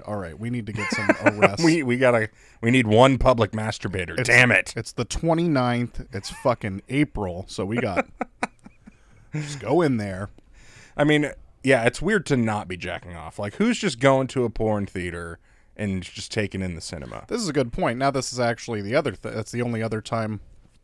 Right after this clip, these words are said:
Speaker 1: it's the only instance where it's not weird to be jacking off,
Speaker 2: <laughs> Yeah.
Speaker 1: really.
Speaker 2: It's weird to be not jacking off. You,
Speaker 1: Yeah.
Speaker 2: you better.
Speaker 1: When I was, uh, I remember being, like, fourteen, and, uh, we had a friend with a fairly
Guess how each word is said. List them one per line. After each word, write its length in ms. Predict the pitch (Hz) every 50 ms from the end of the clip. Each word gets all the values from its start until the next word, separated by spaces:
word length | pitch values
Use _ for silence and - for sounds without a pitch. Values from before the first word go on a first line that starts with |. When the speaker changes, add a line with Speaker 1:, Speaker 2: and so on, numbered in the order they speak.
| _ _
Speaker 1:
it's 220 | - - - - -
the 80 | 254
only 180 | 254 233 220 185
instance 360 | 180 175 - - 147 127 -
where 100 | 135 120
it's 160 | 107 - -
not 240 | 113 117 113 110 113
weird 220 | 117 113 110 104 110
to 60 | 101
be 180 | 101 104 98 98 - - - - - _ _ _ _ _ _ -
jacking 320 | - - - - - 101
off, 180 | 131 165 127 190 196
Speaker 2:
<laughs> 60 | - -
Yeah. 100 | 196 - - 139 151 156
Speaker 1:
really. 240 | 147 107 76 78 139 131 113 -
Speaker 2:
It's 180 | 120 - - 139
weird 220 | 135 131 127 110
to 60 | 107
be 140 | 98 98 95
not 360 | 90 95 98 101 - - -
jacking 420 | - 67 - - - - - - -
off. 120 | - - - -
You, 120 | - - 139
Speaker 1:
Yeah. 180 | 131 123 101 - -
Speaker 2:
you 120 | 107 110
better. 460 | 104 98 107 101 95 92 92 90 - - - _ _ _ _ -
Speaker 1:
When 120 | - 131 135
I 100 | 147 160
was, 240 | 170 156 139 127 131
uh, 320 | 123 117 110 107 104 101 - - - - _ - -
I 80 | - 120
remember 800 | 123 123 120 123 131 135 143 139 131 127 123 117 110 107 - - _ _ _ _ _ _ _ _ -
being, 240 | 131 127 120 110 110
like, 140 | 104 101 -
fourteen, 640 | - 127 120 113 113 - - - 120 117 117 117 113 107
and, 220 | 101 95 95 104 - _ _ _ _ _ _ _ _ _ _ _ -
uh, 340 | 101 98 - - - - - - _ _ _ _ _ _ - - _ -
we 100 | 143 139
had 80 | 135 123
a 60 | 117
friend 300 | - - 160 156 151 135
with 140 | 127 117 -
a 40 | 107
fairly 560 | - 127 123 123 120 117 110 107 107 104